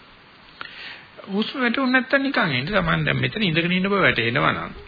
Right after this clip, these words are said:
ඒක පළවෙනි ප්‍රථම ආර්ය පුද්ගලයා බවට පත්වීමේ හැටි. ඒ නිසා කීත හැකි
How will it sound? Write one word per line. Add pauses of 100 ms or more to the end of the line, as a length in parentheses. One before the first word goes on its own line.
(260)
ඒක (220)
පළවෙනි (100)
ප්‍රථම
ආර්ය
පුද්ගලයා
බවට
පත්වීමේ
හැටි. (1000)
ඒ
නිසා
කීත
හැකි